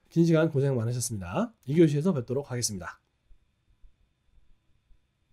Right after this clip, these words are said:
자, 이제 이 교시 자동차 관리 요령 보겠습니다. 일 번, 자동차의 일상 점검을 실시할 때의 주의사항으로 틀린 것은 했어요. 일상 점검이라 함은 출발하거나 출발하기 전이거나, 네, 이럴 때,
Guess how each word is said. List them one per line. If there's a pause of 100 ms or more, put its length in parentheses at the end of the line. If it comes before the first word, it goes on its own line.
자,
이제
이
교시
자동차
관리
요령
보겠습니다. (220)
일
번, (180)
자동차의
일상
점검을
실시할
때의
주의사항으로
틀린
것은
했어요. (360)
일상
점검이라
함은 (540)
출발하거나
출발하기
전이거나,
네,
이럴
때,